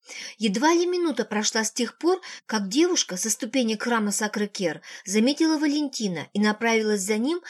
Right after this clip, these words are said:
в эту уединённую аллейку. И уж совсем считанные секунды понадобились ей для того, чтобы выхватить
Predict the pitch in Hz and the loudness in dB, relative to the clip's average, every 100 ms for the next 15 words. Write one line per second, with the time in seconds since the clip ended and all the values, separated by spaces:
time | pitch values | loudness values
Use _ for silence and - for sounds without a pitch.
0 | - - 190 269 311 - 226 214 185 208 | -16 -2 4 4 4 -2 0 0 0 0
1 | 214 226 233 233 220 214 208 170 - 143 | 0 0 0 -2 0 0 0 -4 -6 -12
2 | 135 180 - - - 233 240 - 294 294 | -12 -14 -18 -18 -6 -2 0 0 0 0
3 | - 320 262 - 247 254 240 - 262 269 | 0 0 0 -2 0 2 2 2 0 0
4 | 247 233 233 233 220 202 220 208 240 220 | -2 0 0 2 0 0 -2 -2 -2 0
5 | 214 208 226 208 320 349 - - - 240 | 0 0 0 2 0 -2 -10 -16 0 2
6 | 196 220 233 311 269 233 196 | 4 4 2 2 0 -2 -4